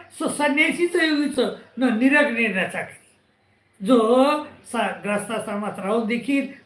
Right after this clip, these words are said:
कोणत्याही कर्माच्या फळाची अपेक्षा करत नाही, तर तो माणूस खरा श्रेष्ठ आहे. मग तुम्ही श्रेष्ठ व्हा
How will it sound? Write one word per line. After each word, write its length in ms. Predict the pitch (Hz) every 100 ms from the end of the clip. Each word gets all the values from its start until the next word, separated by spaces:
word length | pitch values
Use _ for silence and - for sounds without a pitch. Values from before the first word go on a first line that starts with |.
| _
कोणत्याही 680 | 220 220 208 240 240 277 285
कर्माच्या 680 | 240 220 214 208 220 220 220
फळाची 600 | 185 190 196 233 226 226 - _
अपेक्षा 500 | 175 190 208 196 208
करत 300 | - 185 170 -
नाही, 200 | 160 143 - _ _ _ _ - - 208
तर 40 | -
तो 200 | 254 254
माणूस 340 | 214 208 262 254 - - -
खरा 200 | 240 247 247
श्रेष्ठ 320 | 226 175 -
आहे. 320 | 165 135 - _ 202
मग 80 |
तुम्ही 300 | 185 294 269
श्रेष्ठ 380 | - 277 277 285
व्हा 360 | 269 269 339